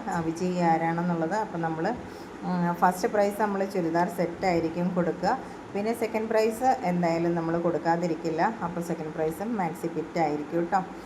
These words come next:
അപ്പോൾ നിങ്ങൾക്ക് നിങ്ങളുടെ അഭിപ്രായങ്ങളെല്ലാം എഴുതിയായിരിക്കും. നിങ്ങൾക്ക്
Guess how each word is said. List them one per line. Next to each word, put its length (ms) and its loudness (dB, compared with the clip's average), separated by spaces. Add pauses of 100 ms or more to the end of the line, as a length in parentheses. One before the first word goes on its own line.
(460)
അപ്പോൾ 180 0
നിങ്ങൾക്ക് 680 2
നിങ്ങളുടെ 340 4
അഭിപ്രായങ്ങളെല്ലാം 880 2
എഴുതിയായിരിക്കും. 440 0
നിങ്ങൾക്ക് 380 0